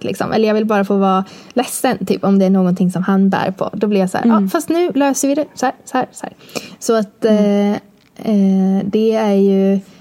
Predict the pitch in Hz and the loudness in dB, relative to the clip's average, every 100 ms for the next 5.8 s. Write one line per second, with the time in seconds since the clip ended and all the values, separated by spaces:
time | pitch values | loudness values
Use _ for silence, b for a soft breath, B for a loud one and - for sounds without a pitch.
0 | B - 226 220 208 202 202 190 196 190 | B -2 2 2 2 0 0 0 0 0
1 | 202 190 185 277 320 220 190 185 190 247 | 0 0 2 0 -2 -4 -2 0 2 0
2 | 254 202 - 208 196 190 202 196 - 262 | 0 0 -2 0 2 2 0 -2 -4 -2
3 | 190 180 202 196 196 294 - - - 214 | -2 0 0 0 -2 -4 -4 -6 -6 -2
4 | 208 190 - 202 196 - 190 190 185 185 | 0 0 0 -2 -2 -4 0 0 0 0
5 | 190 190 190 185 180 196 - - | -2 -2 0 0 -2 -2 -4 -8